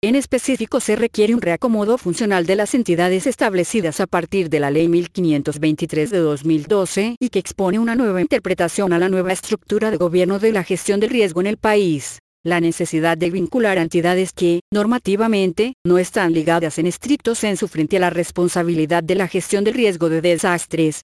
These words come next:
no existirá acción pertinente para endilgar la responsabilidad. Esto crea un espectro de inseguridad jurídica, permitiendo que no existan los medios para adjudicar la responsabilidad a un sector, bien sea público,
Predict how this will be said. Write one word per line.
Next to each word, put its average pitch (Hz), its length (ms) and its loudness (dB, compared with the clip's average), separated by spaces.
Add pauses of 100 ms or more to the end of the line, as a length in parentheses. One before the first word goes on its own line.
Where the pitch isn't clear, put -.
no 226 120 0
existirá 214 460 -2
acción 277 340 0
pertinente 175 580 -2
para 170 160 0
endilgar 170 400 0
la 175 140 2
responsabilidad. 175 1040 -2 (600)
Esto 240 260 0
crea 254 240 0
un 277 140 4
espectro 311 400 0
de 254 80 0
inseguridad 196 680 0
jurídica, 208 600 0 (120)
permitiendo 165 580 0
que 208 120 -4
no 208 100 -2
existan 285 500 0
los 202 160 0
medios 190 640 -2
para 214 200 2
adjudicar 190 560 -2
la 180 100 2
responsabilidad 170 960 0
a 160 60 2
un 165 80 0
sector, 214 360 0
bien 190 220 -2
sea 165 240 0
público, 190 640 0